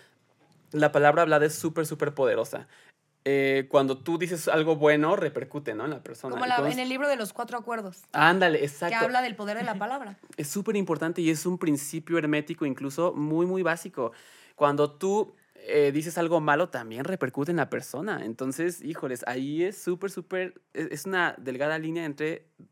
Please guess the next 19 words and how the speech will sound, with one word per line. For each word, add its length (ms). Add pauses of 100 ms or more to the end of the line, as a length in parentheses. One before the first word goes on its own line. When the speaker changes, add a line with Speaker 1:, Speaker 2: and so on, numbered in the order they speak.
(220)
Speaker 1:
o 140
sea, 80
hacerte 260
responsable 600
de 60
las 120
palabras 540 (260)
y 80
decirlas 400
nada 120
más 180
porque, 500
porque 300
sí, 160
¿no? 180 (400)
Entonces, 480
justamente 380
los 80
hechizos, 480